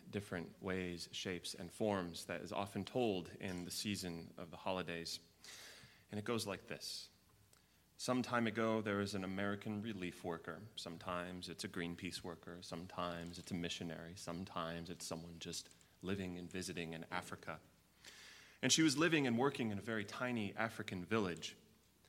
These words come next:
The young woman was a teacher who labored alongside the folks who lived in that village. One Christmas Eve, a little boy from the village proudly brought her a crudely wrapped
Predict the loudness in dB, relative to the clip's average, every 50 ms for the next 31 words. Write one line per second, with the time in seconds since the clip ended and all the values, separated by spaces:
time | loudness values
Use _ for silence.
0 | -20 _ _ _ 4 8 10 10 10 12 12 12 12 10 10 8 4 2 0 2
1 | 2 2 2 4 2 0 -2 -2 -4 -8 -8 -4 -2 0 0 0 -2 -4 -2 0
2 | 0 2 2 2 0 0 0 0 0 0 0 0 0 0 0 2 2 2 0 -2
3 | -4 -8 -14 -20 -20 -20 -18 -14 -12 -8 -6 -6 -6 -6 -6 -8 -6 -6 -4 -2
4 | -2 -4 -4 -4 -6 -6 -6 -8 -8 -8 -10 -8 -10 -12 -14 -14 -16 -18 -18 -20
5 | -20 -20 -20 _ -20 -20 -20 -20 -20 -20 -20 -20 -20 -20 -20 -12 2 6 8 8
6 | 8 8 6 6 4 4 4 2 2 2 2 2 4 4 2 2 0 -4 -8 -14
7 | -16 -16 -12 -6 -2 -2 -2 0 4 6 6 8 8 6 4 2 2 2 2 2
8 | 2 4 4 4 2 2 -2 0 4 6 8 10 8 8 6 4 0 0 0 0
9 | 2 2 4 4 2 2 0 0 0 0 0 -4 -10 -16 -20 -20 -20 -20 -20 -20
10 | -20 -20 -4 0 0 0 0 -2 -6 -2 2 4 4 4 4 2 2 2 2 2
11 | 2 0 0 2 4 4 4 2 0 -8 -16 -20